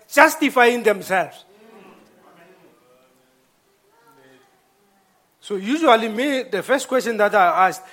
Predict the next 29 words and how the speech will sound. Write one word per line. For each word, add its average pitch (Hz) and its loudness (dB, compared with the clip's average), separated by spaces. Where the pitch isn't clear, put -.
"How 247 4
many 240 -4
good 185 -12
things 202 -12
did 160 -14
he 185 -12
do 185 -12
or 170 -6
she 180 -14
do?" 156 -16
Before 170 -4
this, 160 -14
yes. 175 -12
Because 190 -6
people 294 -2
tend 285 2
to 254 -4
only 320 4
remember 240 0
the 190 -4
bad 247 2
things 226 -8
and 196 -6
then 208 0
they 196 0
can't 233 0
remember 208 -4
anything 208 -4
good. 175 -16